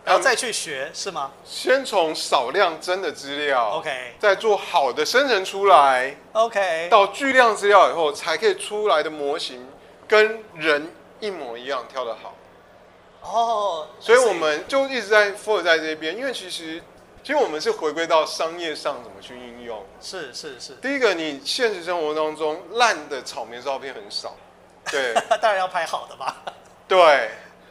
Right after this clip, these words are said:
Speaker 2: 那你怎么样去把它生成出来？
Speaker 1: 是，是，
Speaker 2: 而且是合理的生成。
Speaker 1: 是，是，是。
Speaker 2: 让你在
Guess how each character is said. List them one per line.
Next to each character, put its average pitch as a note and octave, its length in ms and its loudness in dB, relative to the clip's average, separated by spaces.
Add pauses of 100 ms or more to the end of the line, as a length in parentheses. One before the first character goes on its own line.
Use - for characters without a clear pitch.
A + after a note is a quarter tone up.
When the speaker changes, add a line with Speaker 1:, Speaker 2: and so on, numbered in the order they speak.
(120)
Speaker 2:
那 G#3 180 6
你 F#3 100 -2
怎 F3 120 -4
么 D#3 140 -2
样 G3 220 6
去 G3+ 140 -8
把 C#3+ 180 -4
它 C#3 160 -4
生 C#3+ 240 -10
成 A#2 180 -14
出 A#2+ 220 -16
来？ G#2+ 100 -8 (120)
Speaker 1:
是， E3+ 260 -12
是， - 100 -12
Speaker 2:
而 F#3 80 -2
且 - 140 0
是 G3+ 100 -4
合 F#3 280 2
理 C4 180 0
的 D3 100 -2
生 D3+ 240 -4
成。 D#3 180 -10 (180)
Speaker 1:
是， E3 220 -12
是， C#3+ 220 -12
是。 C3+ 180 -16
Speaker 2:
让 A3+ 280 6
你 C3+ 160 -8
在 F3 280 2